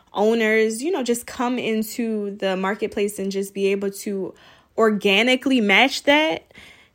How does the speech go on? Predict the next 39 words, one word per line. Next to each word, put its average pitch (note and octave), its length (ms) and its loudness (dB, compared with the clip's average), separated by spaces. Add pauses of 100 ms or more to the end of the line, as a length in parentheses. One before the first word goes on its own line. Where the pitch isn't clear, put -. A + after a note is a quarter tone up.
(160)
and C4+ 380 4
become C4 380 2
today's A#3+ 360 2
competitors A#3 760 0 (120)
of, G#3 260 2
like, E3+ 200 -2
fashion G#3+ 400 -4
houses A3 360 0
that's G3 180 -2
been G3+ 180 -2
around G3+ 280 -2
for F#3 160 -6
centuries, F4 640 -2
like, G#3+ 260 0
that's - 180 0
something G#4+ 280 -4
to D4 100 -2
be A#3+ 160 -4
proud G#3+ 380 -4
of, E3+ 340 -4 (380)
um, G3 180 -4
to G#3 140 -8
be G#3+ 100 -4
a G3 80 -2
part G#3 300 -2
of, F#3+ 280 -2
you G3+ 100 -6
know, F#3+ 220 -6
as G3+ 220 -2
a F#3+ 60 -4
Black F#3+ 260 -4
creative F#3 640 -2 (420)
or G3+ 400 4
just A#3+ 300 -4
even A#3+ 200 0
as A3 140 0
a A3 60 0
Black G3+ 260 0
consumer. F#3+ 720 -4